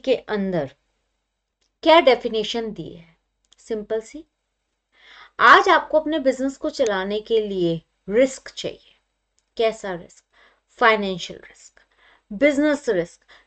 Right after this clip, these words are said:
सब चीजों को आप मिक्स करके अपने बिजनेस में डालते हो। क्यों?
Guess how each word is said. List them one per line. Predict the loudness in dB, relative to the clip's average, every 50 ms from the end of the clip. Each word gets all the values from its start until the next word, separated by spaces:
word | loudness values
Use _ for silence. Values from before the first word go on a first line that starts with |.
| _
सब | -20 0 4 4 4 4 2 -2
चीजों | -2 0 0 0 2 2 2 2 2
को | 0 4 6 6 6
आप | 6 4 2 2 2 4 4 2 0
मिक्स | -4 -4 -2 -2 -2 -4 -10 -20
करके | -6 0 2 2 2 0 -2 -2 -2 -2 -2 -4 -4 -6
अपने | -6 -4 -2 -2 0 2 0
बिजनेस | 2 2 0 -2 -2 -4 -6 -6 -6 -6 -8
में | -4 -2
डालते | 0 2 2 0 -2 -2 -2 -2 0
हो। | 0 -2 -6 -6 _
क्यों? | -6 -2 2 2 2 2